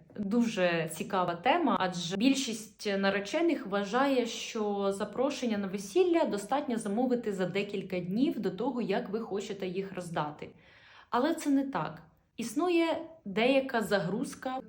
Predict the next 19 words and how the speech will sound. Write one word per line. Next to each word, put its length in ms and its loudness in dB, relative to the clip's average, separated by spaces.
в 80 -20
компаніях, 680 0
яка 240 4
виготовляє 840 0
запрошення 640 -2
на 100 -2
весілля. 460 -4
Потрібно 520 0
враховувати 800 0
чергу. 640 0
Це 160 4
перше. 540 -2
Друге, 600 0
потрібно 500 2
враховувати 800 0
те, 360 0
що 480 -4
є 320 -2
певні 800 2